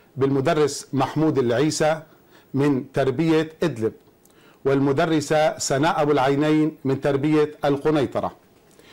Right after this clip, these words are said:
وسيتم اليوم عرض لدرس جهاز الهضم للصف التاسع الأساسي،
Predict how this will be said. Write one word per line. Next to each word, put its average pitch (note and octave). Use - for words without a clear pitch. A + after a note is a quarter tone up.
وسيتم D3+
اليوم E3+
عرض C3+
لدرس D#3+
جهاز C#3+
الهضم D#3
للصف C#3+
التاسع D3+
الأساسي، C#3+